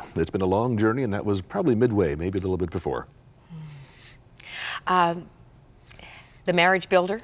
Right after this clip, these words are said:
Speaker 2: I, let just show some of the others that might be familiar to you. Uh, a blueprint for couples and counselors. Uh, I think, in the book I don't have here, Connecting,
Speaker 1: Mm.
Speaker 2: signals a major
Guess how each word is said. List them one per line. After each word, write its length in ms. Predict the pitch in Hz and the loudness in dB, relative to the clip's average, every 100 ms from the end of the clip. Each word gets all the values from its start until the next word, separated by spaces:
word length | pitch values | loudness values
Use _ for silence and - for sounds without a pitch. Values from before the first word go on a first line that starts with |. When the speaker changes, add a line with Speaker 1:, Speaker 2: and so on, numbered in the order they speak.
| - | -10
Speaker 2:
I, 80 | 165 - | -14 -8
let 260 | 202 208 - | -8 -8 -8
just 180 | 185 | -4
show 200 | - 190 | 0 0
some 200 | 165 202 | 0 -2
of 40 | 180 | 2
the 100 | 165 | 4
others 240 | 165 160 | 4 2
that 140 | - - | 0 0
might 240 | 160 165 | 0 -2
be 80 | 156 | -6
familiar 500 | 139 151 156 151 147 | -6 -2 0 2 0
to 200 | 143 160 | -4 -6
you. 240 | 147 147 - - - - | -2 -2 -4 -14 -16 -10
Uh, 260 | - 143 139 - - - - - | -2 0 -2 -8 -20 -20 -6 0
a 100 | 151 | 0
blueprint 800 | 135 233 254 277 - 185 151 | 0 0 2 0 2 2 2
for 160 | - 165 | 0 -6
couples 500 | - 160 156 196 - - | -2 -2 -2 -4 -8 -12
and 180 | - 147 | -8 -8
counselors. 720 | - 175 190 - 127 123 - - - - - - - - - | -4 -4 -4 -4 -10 -10 -12 -18 -20 -20 -20 -16 -16 -16 -8
Uh, 320 | 170 175 180 - - - - | -6 -6 -8 -12 -20 -8 2
I 220 | 233 359 | 4 4
think, 360 | - 285 208 | 0 2 2
in 80 | 226 | 0
the 80 | 180 | -2
book 220 | 175 254 | -2 0
I 120 | - 180 | 0 0
don't 340 | 165 202 285 | 2 2 0
have 260 | - 170 151 | -4 -4 -4
here, 640 | - - 160 131 143 285 - - - - - - - | -8 -6 -6 -4 -6 -6 -16 -20 -20 -20 -20 -20 -14
Connecting, 640 | - 208 220 - - - - | -4 -2 -2 -6 -14 -12 -4
Speaker 1:
Mm. 260 | 113 139 92 - - - - - - - - | 0 0 -2 -12 -20 -20 -18 -20 -20 -20 -16
Speaker 2:
signals 720 | - 262 226 226 214 202 - - - - - | -4 -2 0 0 -2 -4 -12 -20 -20 -14 -6
a 80 | 185 | -2
major 640 | 190 247 240 247 247 - | 0 0 -2 -6 -8 -10